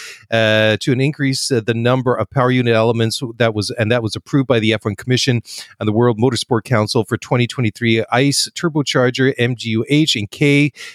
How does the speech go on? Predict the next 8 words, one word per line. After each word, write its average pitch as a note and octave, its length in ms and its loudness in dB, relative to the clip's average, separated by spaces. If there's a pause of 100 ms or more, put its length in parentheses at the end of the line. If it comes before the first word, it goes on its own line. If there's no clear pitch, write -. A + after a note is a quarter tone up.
(100)
units A#2 320 0
that A2 140 0
have G2+ 100 -2
been, G#2+ 220 2
uh, G2+ 280 2
increased A2 520 -4
from G2+ 180 -4 (160)
three C3 420 2